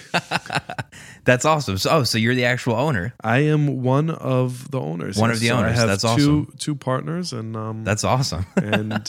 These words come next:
Speaker 2: I'm an equal owner, which is always like, I, was always a kind of a quiet secret, but I guess now it's out.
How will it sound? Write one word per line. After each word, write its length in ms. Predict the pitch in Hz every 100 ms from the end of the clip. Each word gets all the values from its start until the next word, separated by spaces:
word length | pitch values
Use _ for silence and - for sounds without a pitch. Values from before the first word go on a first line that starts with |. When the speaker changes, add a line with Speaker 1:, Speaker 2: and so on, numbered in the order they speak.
| -
Speaker 2:
I'm 220 | 113 113
an 160 | 113 120
equal 260 | 117 127
owner, 380 | 131 131 104 95
which 300 | 101 - - - 185 -
is 120 | 156
always 320 | 240 311 254
like, 380 | 269 226 180 -
I, 120 | 143 143
was 400 | 147 180 254 202
always 260 | 165 135
a 40 | 139
kind 180 | 160
of 60 | 135
a 60 | 127
quiet 320 | 170 135 117
secret, 380 | - 117 110 95
but 100 | 110
I 60 |
guess 220 | 107 117 131
now 200 | 110 104
it's 140 | -
out. 180 | 190